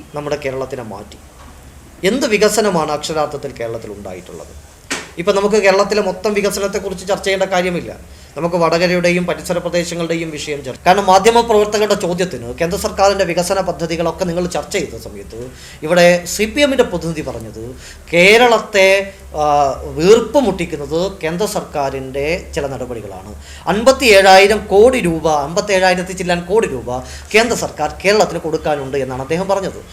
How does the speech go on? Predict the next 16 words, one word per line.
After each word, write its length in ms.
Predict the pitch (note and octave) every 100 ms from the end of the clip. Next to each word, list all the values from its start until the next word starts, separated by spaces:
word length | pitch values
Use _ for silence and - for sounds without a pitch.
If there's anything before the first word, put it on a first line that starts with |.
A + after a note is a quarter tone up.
| - - C4
ഇത് 100 | E4+ C4 C4
ഈ 20 | D#4
ഒരു 100 | B3+ G#3+
ആരോപണം 400 | G3 A3+ A3 E3 D#3
എത്രയോ 260 | F#3+ G3 A3+ A#3+ D3+
കാലമായി 540 | D#3+ E3+ C3+ A#2 C3 F3 - - E3+
കേരളത്തിൻ്റെ, 580 | F3 D#3+ D#3 D3 D3+ F#3 G3+ - C#3
ആ, 20 | C#3 C3+ C3 C3+ C3 C3+
മുഖ്യധാരയിൽ 680 | C#3 E3+ D3+ D3+ C#3 C3+ D#3 G3+ - -
ഇവർ 100 | D#3 F3
ഉയർത്തിക്കൊണ്ടിരിക്കുന്ന 720 | F#3 F#3+ B3 F3+ D3+ F#3+ F#3+
ആരോപണമാണ്. 460 | F#3+ F#3+ D#3 C#3+ D3+ A#3
ഞാൻ 80 | B3
സത്യസന്ധമായി 600 | B3 D4+ G3 C#3 A#2+ C3 C#3+ - -
ആ 40 | D4 -
കാര്യങ്ങളിൽ 280 | G#3 A3+